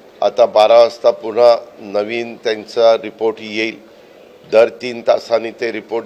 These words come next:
देत आहेत, हवामान खात्याची परिस्थिती काय राहणार आहे. पण एकंदरीत, अ, संपूर्ण राज्यभर पाऊस आहे. साधारण आत्तापर्यंत दहा लाख एकर,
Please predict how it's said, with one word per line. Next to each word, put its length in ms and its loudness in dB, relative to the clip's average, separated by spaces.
देत 220 -6
आहेत, 200 0
हवामान 460 0
खात्याची 380 -8
परिस्थिती 580 -12
काय 240 0
राहणार 320 -2
आहे. 100 -4
पण 220 4
एकंदरीत, 760 -2
अ, 300 0
संपूर्ण 920 0
राज्यभर 520 -2
पाऊस 420 -4
आहे. 140 -2
साधारण 500 -2
आत्तापर्यंत 920 -2
दहा 280 2
लाख 360 2
एकर, 400 2